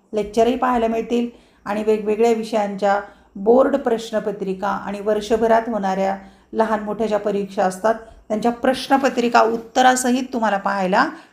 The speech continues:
मिळतील. इयत्ता अकरावी, बारावी, कला, वाणिज्य आणि विज्ञान या तीनही शाखाच्या विद्यार्थ्यांनी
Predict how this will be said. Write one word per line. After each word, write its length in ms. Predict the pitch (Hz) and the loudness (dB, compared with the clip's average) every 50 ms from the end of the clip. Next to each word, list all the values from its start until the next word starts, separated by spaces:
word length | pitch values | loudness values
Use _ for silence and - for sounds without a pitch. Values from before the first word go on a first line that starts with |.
| _ _ - | _ _ -4
मिळतील. 360 | 226 220 196 - 175 165 165 | -2 -2 -2 -2 -4 -4 -2
इयत्ता 360 | 170 190 202 196 - - 170 | 0 0 0 0 2 2 2
अकरावी, 640 | 165 - 190 185 - - 233 208 208 208 240 240 254 - - _ _ _ - | 2 2 0 -4 0 4 4 4 4 4 0 -6 -6 -8 -16 _ _ _ -4
बारावी, 720 | 196 196 190 190 190 180 175 - 170 190 226 240 - - _ _ _ _ _ _ _ | 2 4 4 6 6 4 2 0 -4 -6 -8 -10 -12 -16 _ _ _ _ _ _ _
कला, 300 | - 214 202 208 208 226 | 0 2 4 4 4 4
वाणिज्य 420 | 226 220 202 190 185 190 185 196 196 | 4 2 2 0 0 -2 0 0 0
आणि 140 | 208 226 247 | 2 2 0
विज्ञान 420 | 233 226 165 160 156 160 160 160 | -2 -2 -4 -4 -6 -8 -6 -6
या 80 | 170 180 | -6 -8
तीनही 440 | 180 - - 220 220 214 226 247 | -8 -6 -4 -4 -2 0 0 0
शाखाच्या 420 | 254 - 233 202 - 220 208 208 196 | 2 2 0 2 0 -2 -2 -2 -2
विद्यार्थ्यांनी 720 | 190 196 180 185 185 185 185 190 208 202 180 185 220 269 | -2 -2 -6 -2 2 2 2 2 0 -2 -2 -2 -2 -2